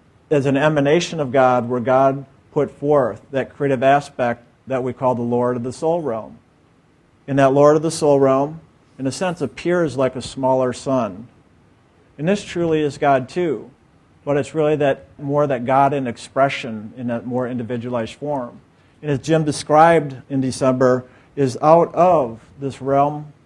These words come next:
of soul that the Lord created souls.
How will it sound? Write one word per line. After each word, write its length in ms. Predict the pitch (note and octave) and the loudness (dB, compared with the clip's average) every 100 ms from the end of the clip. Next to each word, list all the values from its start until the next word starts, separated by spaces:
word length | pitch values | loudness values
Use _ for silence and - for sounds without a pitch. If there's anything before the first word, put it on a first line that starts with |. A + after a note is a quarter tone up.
| _ | _
of 120 | C#3+ | -16
soul 600 | - - G#3+ F#3+ A2 - - _ _ _ _ _ _ _ _ _ _ _ - | -12 -6 -2 -2 -4 -8 -20 _ _ _ _ _ _ _ _ _ _ _ -4
that 160 | C#3 C3+ | -4 -2
the 80 | |
Lord 380 | B2+ C3 C#3 C#3 | -2 2 2 2
created 520 | - C3+ B2+ B2 B2 | -6 -6 -4 -4 -6
souls. 720 | - B2 A2+ G#2+ G#2 A#2 _ | -8 -6 -6 -6 -10 -20 _